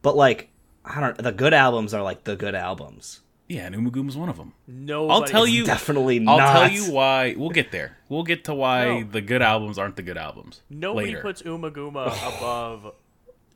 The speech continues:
Speaker 3: like, ten. In a top ten list, Umaguma is not mentioned.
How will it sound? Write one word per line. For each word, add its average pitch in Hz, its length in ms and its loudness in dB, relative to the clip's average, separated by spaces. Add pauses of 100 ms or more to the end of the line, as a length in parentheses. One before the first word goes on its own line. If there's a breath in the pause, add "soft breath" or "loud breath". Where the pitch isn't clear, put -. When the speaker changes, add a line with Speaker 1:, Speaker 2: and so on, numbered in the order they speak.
(120)
Speaker 3:
like, 98 320 -16 (440)
ten. 95 300 -18 (1300)
In 139 100 -10
a 151 60 -6
top 175 300 -10
ten 190 220 -12
list, 160 300 -12
Umaguma 139 440 -14
is 104 120 -14
not 104 180 -14
mentioned. 90 400 -20